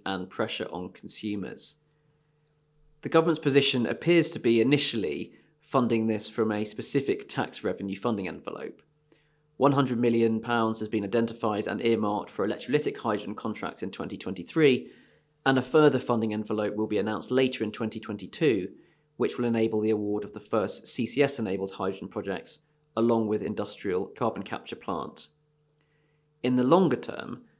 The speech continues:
the government's intention is that all revenue support for hydrogen production will be funded from a consumer levy from twenty twenty-five at the latest.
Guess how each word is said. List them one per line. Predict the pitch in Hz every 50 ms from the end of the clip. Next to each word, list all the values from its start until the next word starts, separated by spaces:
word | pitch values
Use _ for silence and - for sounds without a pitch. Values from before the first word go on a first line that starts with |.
| _ _ _ _
the | - 117
government's | - 147 151 151 127 -
intention | 131 117 113 - 135 123 - - - 92
is | 92 -
that | - 110 -
all | - 160 160 147
revenue | 139 135 131 - 123 113 110
support | - 113 - - 117 113 110 -
for | - 110
hydrogen | - - 117 113 - - 107
production | - 117 - 139 135 135 - - - 104
will | 101 98
be | 104 107
funded | - - 120 117 104 107 -
from | - 113
a | 101 -
consumer | - 113 107 - - - 147 143 131 113
levy | 104 98 80 - - - - -
from | - - 92 -
twenty | - 110 104 - 101
twenty-five | 95 - 107 98 98 - - 92 90 101 -
at | 101 -
the | -
latest. | 101 101 80 - - - - - - - -